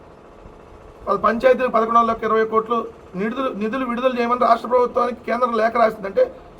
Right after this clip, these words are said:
సిగ్గుతో తలదించుకోండి, ఆడన్న పెట్టుకొని తలకాడన్న పెట్టుకోవాలి మీరు,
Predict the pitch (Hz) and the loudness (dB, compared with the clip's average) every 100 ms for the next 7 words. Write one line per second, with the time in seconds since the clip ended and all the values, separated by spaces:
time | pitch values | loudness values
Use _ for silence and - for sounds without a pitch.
0 | - 214 269 277 240 233 254 - 208 175 | -10 -6 2 2 4 2 0 -6 -4 -2
1 | 165 165 165 190 240 214 208 226 220 190 | -2 -4 -6 -6 -4 -2 -2 -2 -2 -4
2 | 180 170 202 165 151 - - - 196 220 | -6 -4 -2 -2 -4 -18 -20 -10 -6 -2